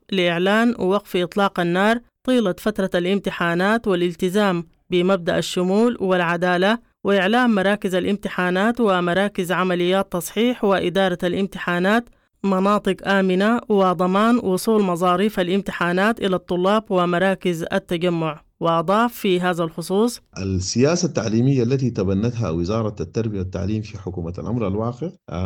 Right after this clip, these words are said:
Speaker 2: تقصي من حيث المبدأ عدد كبير جدا من التلاميذ والطلاب الموجودين في مناطق كثيرة جدا من السودان، ولايات دارفور، ولايات كردفان، آه، كذلك في، آه، ولاية الجزيرة، آه، في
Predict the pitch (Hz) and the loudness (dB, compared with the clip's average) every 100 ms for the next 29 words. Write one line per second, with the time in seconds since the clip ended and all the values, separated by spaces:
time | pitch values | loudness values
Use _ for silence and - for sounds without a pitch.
0 | 92 - 147 151 - 170 175 147 107 95 | -4 -4 -4 -4 -2 0 0 0 -2 -2
1 | 98 95 95 98 127 151 151 151 135 139 | -2 -2 -2 0 0 0 -2 -2 -2 -2
2 | 127 101 120 127 135 151 123 92 87 87 | -4 -4 -4 -4 -4 -4 -2 -2 -4 -6
3 | 76 80 85 78 - 95 92 95 123 160 | -8 -8 -10 -12 -16 -8 -4 0 0 -2
4 | - 104 101 92 95 98 135 160 170 - | -4 -6 -4 -4 -4 -2 -2 -2 -4 -8
5 | - 98 95 95 117 131 131 113 - 107 | -8 -2 0 0 -2 -4 -6 -8 -8 -4
6 | 123 107 131 151 147 113 92 85 - 78 | -4 -2 -4 -6 -6 -4 -4 -6 -8 -8
7 | 98 92 82 80 92 107 104 90 90 98 | -6 -4 -6 -6 -6 -6 -6 -8 -8 -8
8 | 110 120 92 76 87 98 95 82 76 90 | -8 -6 -6 -6 -6 -6 -8 -10 -10 -8
9 | 98 110 135 - 85 85 85 90 87 104 | -8 -6 -8 -10 -8 -6 -6 -4 -2 0
10 | 120 120 - - 113 123 123 90 87 90 | 0 -2 -6 -4 -2 -2 -6 -6 -6 -4
11 | 107 117 113 87 82 76 107 110 104 110 | -4 -4 -6 -6 -6 -6 -4 -4 -4 -6
12 | 113 - 85 73 85 98 107 107 123 | -10 -16 -12 -10 -8 -6 -4 -4 -6